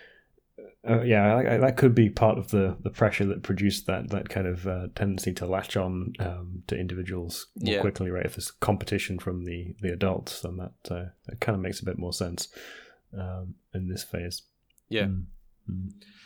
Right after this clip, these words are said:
Speaker 2: So the chapter ends with Nikanj coming to join them and telling that Jodas did a great job, which is surprising how well it can handle humans,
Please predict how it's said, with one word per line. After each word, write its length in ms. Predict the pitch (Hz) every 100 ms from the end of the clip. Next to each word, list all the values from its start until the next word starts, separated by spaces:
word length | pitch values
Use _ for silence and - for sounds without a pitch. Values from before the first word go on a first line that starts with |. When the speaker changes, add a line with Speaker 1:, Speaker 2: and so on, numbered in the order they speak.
| - -
Speaker 2:
So 140 | 143
the 120 | 143
chapter 340 | - 208 - 190
ends 260 | 139 139
with 140 | 143 131
Nikanj 480 | 123 131 131 104
coming 280 | 101 120 117 104
to 80 |
join 300 | 104 113 110
them 200 | 104 104
and 100 | 104
telling 340 | - 107 107 101
that 120 | 98
Jodas 280 | 110 104 95
did 160 | 113 104
a 40 |
great 280 | 98 101 92
job, 240 | 92 87 - -
which 120 | 117
is 140 | 147
surprising 500 | - 160 220 233 196
how 220 | 143 143 143
well 220 | 170 156
it 100 | 139
can 140 | 123
handle 280 | 113 131 113
humans, 500 | 107 147 123 87 -